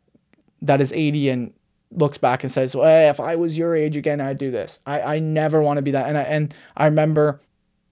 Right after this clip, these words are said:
you know, my, my grandparents always saying that, like, "Hey, if you're gonna do it, like, do it now," especially in, in, you know, when you're early on, like, you have time to turn things around. You have time to,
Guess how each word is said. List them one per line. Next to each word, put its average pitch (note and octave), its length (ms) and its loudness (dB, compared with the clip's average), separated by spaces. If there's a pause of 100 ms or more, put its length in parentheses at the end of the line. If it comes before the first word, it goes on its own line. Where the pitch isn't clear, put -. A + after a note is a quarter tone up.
(240)
you D#3+ 120 -2
know, C#3 180 2
my, C#3 300 0
my C#3+ 240 0
grandparents C#3 500 -4
always C3 220 0
saying C3 280 -6
that, A#2 160 -6
like, C3 180 -6 (160)
"Hey, D3+ 120 -4
if C#3+ 80 -4
you're C#3 60 -6
gonna D#3+ 140 0
do D3+ 220 0
it, C#3+ 100 2
like, B2 180 -4
do D3+ 140 0
it C3+ 120 2
now," C#3+ 220 0
especially E3+ 600 0
in, D3+ 160 0
in, D3 400 -4 (280)
you D3+ 100 -4
know, D3+ 100 6
when D3+ 160 2
you're D3 120 -2
early D#3 340 4
on, D3+ 240 2
like, C3 200 -2
you E3 160 2
have F3 140 4
time D3+ 380 -6
to C#3+ 80 -6
turn C#3+ 260 -8
things C#3 220 -6
around. C3 380 -4
You C#3+ 80 -2
have C3 140 -4
time D3+ 420 -4
to, C#3 160 -4